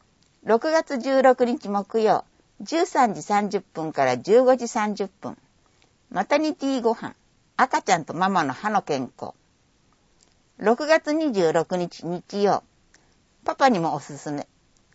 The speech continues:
九時三十分から十一時三十分。赤ちゃんをお風呂に入れよう。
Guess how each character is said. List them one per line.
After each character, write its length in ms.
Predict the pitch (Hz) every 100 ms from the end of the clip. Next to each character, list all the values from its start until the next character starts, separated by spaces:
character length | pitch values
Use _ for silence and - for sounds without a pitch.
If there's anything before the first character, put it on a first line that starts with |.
| _ -
九 120 | 320
時 120 | 254
三 280 | 226 202 196
十 100 | 190
分 320 | _ 156 151
か 120 | 147
ら 120 | 143
十 240 | 127 165 269
一 200 | 269 262
時 100 | 240
三 280 | 240 214 190
十 120 | 196
分。 300 | _ 143 - _ _ _ _ _ _ -
赤 260 | 262 285
ち 80 | 269
ゃ 100 | 196
ん 100 | 151
を 140 | 143 -
お 100 | 180
風 160 | -
呂 120 | 311 285
に 140 | 208
入 100 | 147
れ 140 | 147 143
よ 180 | 127
う。 40 | -